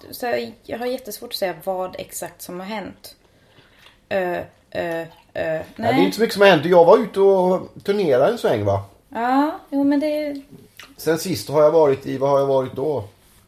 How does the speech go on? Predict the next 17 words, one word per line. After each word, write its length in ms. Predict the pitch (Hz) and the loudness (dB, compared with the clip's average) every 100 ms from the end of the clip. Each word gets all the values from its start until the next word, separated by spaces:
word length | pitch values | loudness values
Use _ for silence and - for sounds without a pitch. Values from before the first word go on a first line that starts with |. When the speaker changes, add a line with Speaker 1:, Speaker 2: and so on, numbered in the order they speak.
| _ | _
Speaker 2:
Nej, 160 | - 78 | -12 -10
jag 100 | 92 | -8
kommer 220 | 92 90 | -8 -8
inte 140 | 98 | -10
ihåg, 360 | 85 95 82 92 | -10 -8 -8 -10
alltså. 180 | 92 - _ _ | -12 -14 _ _
Speaker 1:
Nej, 520 | 196 170 165 165 156 | -6 0 2 2 0
men 140 | 226 240 | -2 2
det 80 | 262 | 4
kanske, 240 | 285 277 | 6 6
jo, 140 | 277 294 | 4 4
men 120 | 302 | 4
Västerås 520 | 294 254 196 220 175 | 4 2 2 2 2
var 140 | 190 147 | 2 4
det 60 | |
väl 160 | 123 143 | 2 -2
i? 220 | 147 85 | -4 -8